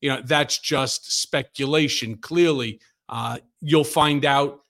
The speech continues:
We'll be talking about it live again on Tuesday in terms of some of the outcomes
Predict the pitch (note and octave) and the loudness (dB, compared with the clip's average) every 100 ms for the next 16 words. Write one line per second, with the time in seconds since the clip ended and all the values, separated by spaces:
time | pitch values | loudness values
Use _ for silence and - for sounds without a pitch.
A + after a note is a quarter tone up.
0 | - C#3 C3+ B2+ D3 D3 D3+ C#3 C3 C3 | -10 -6 -4 0 0 0 -2 -4 0 -2
1 | B2+ - C3+ B2 C3 C3 A2+ C3+ B2 C3 | -2 -6 2 2 2 -4 -8 -10 -6 -4
2 | C3+ - B2 A2+ - G#3+ D3+ - A#2 A2+ | -4 -6 -6 -6 -4 -2 -2 -4 -4 -4
3 | A2+ - _ B2 A#2 C#3 C3+ B2 A#2 - | -8 -16 _ -14 -6 -4 -4 -6 -6 -4
4 | C#3+ C3+ A#2 A#2+ A#2 A#2+ D3 D#3 - B2 | -2 -2 -4 -8 -8 0 2 2 -4 -4
5 | A2+ A2+ G#2+ | -4 -4 -8